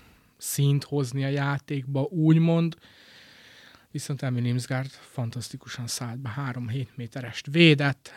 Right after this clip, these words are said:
zicsert, és azért, ami nekem nagyon tetszett, és remélem észrevették a szurkolók is, az a Bodó Ricsinek a mentalitása,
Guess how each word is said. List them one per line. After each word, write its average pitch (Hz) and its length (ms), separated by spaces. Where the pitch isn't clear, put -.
zicsert, 131 760
és 139 200
azért, 143 360
ami 139 160
nekem 131 340
nagyon 131 580
tetszett, - 680
és 139 220
remélem 127 380
észrevették 127 600
a 131 40
szurkolók 139 640
is, 165 160
az 131 200
a 131 340
Bodó 135 400
Ricsinek 127 420
a 135 60
mentalitása, 123 1000